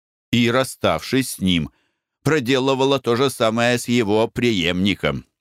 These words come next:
Когда Клевринги приехали в усадьбу,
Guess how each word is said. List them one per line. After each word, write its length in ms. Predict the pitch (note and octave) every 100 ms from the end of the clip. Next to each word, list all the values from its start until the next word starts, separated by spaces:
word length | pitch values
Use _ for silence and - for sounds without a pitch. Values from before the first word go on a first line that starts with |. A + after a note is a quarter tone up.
| _ _ _ - - - -
Когда 440 | D3 E3 D#3+ D#3+
Клевринги 840 | D3+ C#3 C#3 C#3 C3+ C3+ B2+ A#2 B2
приехали 680 | - G#2+ A2 G2+ G2 F#2 F2+
в 100 | F2
усадьбу, 720 | F2+ - D#2 C#2 D#2+ C3